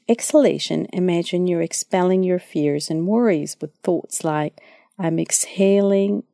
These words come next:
and as I breathe out, I'm connecting with the outside world."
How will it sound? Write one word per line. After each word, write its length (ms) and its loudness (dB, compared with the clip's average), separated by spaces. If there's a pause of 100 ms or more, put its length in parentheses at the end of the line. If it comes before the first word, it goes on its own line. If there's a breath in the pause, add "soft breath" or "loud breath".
(120)
and 240 -2
as 200 -2
I 140 2
breathe 380 0
out, 440 -4 (100)
I'm 220 -6
connecting 760 -6
with 160 -10
the 120 -6
outside 540 -10
world." 400 -8